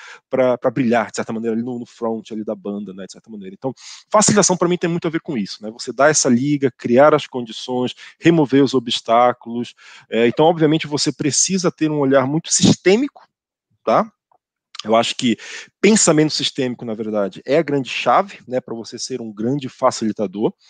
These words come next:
tá certo? É, e outro, assim, um poder muito grande, digamos, de, de observação e de preparação, tá? Esse assunto que depois a gente pode até discorrer um pouquinho melhor, mas basicamente eu vejo o seguinte: né?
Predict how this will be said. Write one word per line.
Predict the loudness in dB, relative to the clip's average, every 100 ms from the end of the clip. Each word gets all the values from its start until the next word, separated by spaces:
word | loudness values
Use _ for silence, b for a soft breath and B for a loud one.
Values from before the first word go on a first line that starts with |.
| b b
tá | -12
certo? | 0 2 2 _ b b b b
É, | 2 4 6
e | 8
outro, | 8 8
assim, | 4 2
um | -2
poder | 0 2 2
muito | 0 -6
grande, | -4 0 0 -2
digamos, | -8 -8 -8 -6 -10
de, | -10 -8 -8
de | -8 -4
observação | -2 2 2 4 2 2 2 2 0 -8
e |
de | -12
preparação, | -6 -4 0 0 0 0 0 -2 -10 _
tá? | -8
Esse | -6 -4
assunto | -6 -6
que | -6
depois | -4
a | -4
gente | 0
pode | 0
até | 0
discorrer | -4 -6 -8 -6
um | -8
pouquinho | -12 -16 -12
melhor, | -6 0 4 2 B B B B
mas | 0 4
basicamente | 4 4 0 2
eu |
vejo | 2 0
o |
seguinte: | -2 -2 -2 -4 -10 _
né? | -2